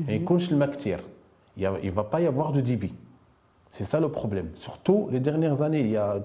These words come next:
quinze ans ou dix ans. Mais qui compte débit vers les endroits où il y a, on travaille avec, on, on va faire le côté où qui compte le wad. Mais qui compte le ma كتير, qui compte le ma قليل. لأنه الماء دابا إلا بغيتيه,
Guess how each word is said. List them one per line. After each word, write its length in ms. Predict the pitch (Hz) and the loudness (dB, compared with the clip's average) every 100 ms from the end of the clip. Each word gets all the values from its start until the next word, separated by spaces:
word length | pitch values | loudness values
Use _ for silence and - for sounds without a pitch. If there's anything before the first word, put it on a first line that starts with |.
| - | -2
quinze 280 | 131 123 117 | 0 0 0
ans 320 | 120 110 - | -2 -2 -6
ou 100 | 104 | -6
dix 280 | 101 110 98 | 0 0 0
ans. 180 | 95 - - - _ _ _ _ - - | -4 -6 -16 -20 _ _ _ _ -20 -12
Mais 80 | 90 | -8
qui 180 | 110 | -6
compte 280 | 107 156 147 | -2 -2 -2
débit 540 | 107 120 131 175 180 - | -2 0 2 2 0 -2
vers 200 | 117 131 | -2 2
les 140 | 139 131 | 2 2
endroits 340 | 135 127 151 | 2 2 0
où 160 | 165 143 | 2 2
il 100 | 139 | 2
y 80 | 139 | 0
a, 60 | - | 0
on 340 | 131 135 131 | 0 0 -2
travaille 380 | 131 - 135 156 | -4 -4 0 0
avec, 300 | 139 139 131 104 110 104 107 - | 0 -2 -4 -6 -6 -6 -6 -2
on, 200 | 131 139 - 131 139 | 0 0 0 0 0
on 40 | 131 | 0
va 260 | 135 139 - - - | 0 -2 -6 -16 -12
faire 140 | - 131 | -2 0
le 60 | |
côté 400 | 127 135 127 151 143 | 0 -2 0 0 2
où 100 | 117 | 0
qui 360 | - 120 - | -2 -4 -6
compte 240 | 123 151 143 139 123 | -4 0 2 0 0
le 160 | 120 | 2
wad. 360 | 120 113 92 - - - - - - _ _ _ _ - | 2 2 -2 -6 -14 -20 -20 -20 -20 _ _ _ _ -12
Mais 80 | 92 | -8
qui 140 | 113 | -4
compte 300 | - 160 - | -2 -2 2
le 60 | 147 | 2
ma 140 | 147 | 2
كتير, 320 | 147 - 90 - - | 0 -6 -6 -6 -14
qui 100 | 104 | -4
compte 180 | 127 | -2
le 80 | 123 | 0
ma 80 | 135 | 0
قليل. 320 | 131 87 82 82 - - - - | -2 -8 -10 -12 -20 -20 -20 -10
لأنه 320 | - 110 107 | -4 0 2
الماء 220 | 110 120 117 | 2 2 2
دابا 240 | 117 117 | 0 0
إلا 160 | 113 113 | 0 0
بغيتيه, 460 | 113 107 180 170 | -2 -2 2 0